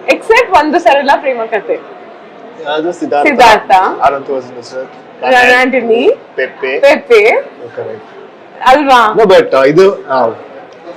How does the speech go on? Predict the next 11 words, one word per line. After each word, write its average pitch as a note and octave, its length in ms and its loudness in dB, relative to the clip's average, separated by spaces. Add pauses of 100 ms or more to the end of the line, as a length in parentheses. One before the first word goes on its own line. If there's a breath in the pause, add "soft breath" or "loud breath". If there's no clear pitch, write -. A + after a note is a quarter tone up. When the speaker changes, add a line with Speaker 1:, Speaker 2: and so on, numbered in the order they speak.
(120)
Speaker 2:
ಟೆನ್. E3 260 -2 (680)
Speaker 1:
ಟೆನ್ D#4+ 280 -4
ಇಲ್ಲ, F3+ 140 2 (220)
ಟೆನ್ G#3 200 -4
ಇಲ್ಲ. E3+ 220 -6
Speaker 2:
ರಾಮಾಯಣ. C#3 440 0 (480)
Speaker 1:
ರಾಮಾಯಣ B3+ 400 0
ಇಲ್ಲ. A#3 180 -8 (460)
Speaker 2:
ಆಮೇಲೆ C3+ 520 -6 (1040)
ಹನ್ನೊಂದಿತ್ತು C#3 500 -6
ಕಾಲ. C#3+ 240 0